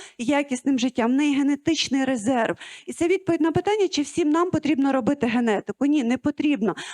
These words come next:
Ваші спостереження, ваші щоденнички, ваша глибока, ем, ну, м, така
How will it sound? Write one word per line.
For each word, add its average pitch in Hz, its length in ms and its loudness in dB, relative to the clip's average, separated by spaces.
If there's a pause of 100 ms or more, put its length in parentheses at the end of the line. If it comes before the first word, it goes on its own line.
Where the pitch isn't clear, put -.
(100)
Ваші 370 320 0
спостереження, 262 720 0
ваші 311 280 0
щоденнички, 262 760 0
ваша 302 420 0
глибока, 285 640 0 (380)
ем, 220 360 0
ну, 294 420 0
м, 214 180 -2
така 269 420 0